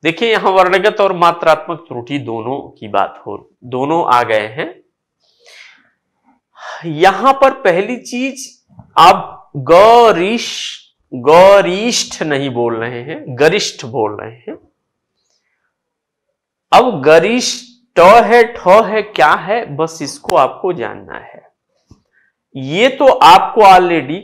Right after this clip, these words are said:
क्या हो गया, गरिष्ठ नहीं है, ये रिष्ठ है। कभी कभी अगर आपको आता है तो आप प्रोनंसिएशन ये तोड़ करके भी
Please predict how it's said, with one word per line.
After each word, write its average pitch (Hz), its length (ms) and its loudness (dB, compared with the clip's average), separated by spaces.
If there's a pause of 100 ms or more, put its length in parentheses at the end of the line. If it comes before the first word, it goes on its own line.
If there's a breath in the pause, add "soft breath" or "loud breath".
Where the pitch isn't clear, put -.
क्या 170 140 4
हो 156 240 0
गया, 131 420 -6 (220)
गरिष्ठ 160 840 -4
नहीं 160 300 -8
है, 147 380 -8 (840)
ये 139 140 -2
रिष्ठ 185 580 -6
है। 147 480 -8 (400)
कभी 147 200 -2
कभी 170 340 0
अगर 165 240 2
आपको 156 400 4
आता 147 320 4
है 156 280 0
तो 170 180 -6
आप 135 480 2
प्रोनंसिएशन 143 800 -4
ये 135 80 -4
तोड़ 190 400 2
करके 151 440 -4
भी 147 400 -14